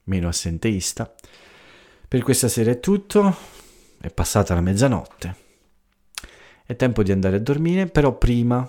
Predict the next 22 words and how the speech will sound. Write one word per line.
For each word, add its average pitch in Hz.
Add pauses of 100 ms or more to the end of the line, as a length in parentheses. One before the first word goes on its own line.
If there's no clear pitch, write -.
(140)
un'ultima 98
cosa. 82 (680)
Voglio 107
ringraziare 104
Carol, 101 (500)
Henry 101 (320)
e 107
Rob 92 (640)
per 98
i 92
loro 90
caffè, 127 (1040)
eh, 82
che 95
mi 92
hanno 87
regalato 82
su -
Buy 80
Me 82
a 107
Coffee. -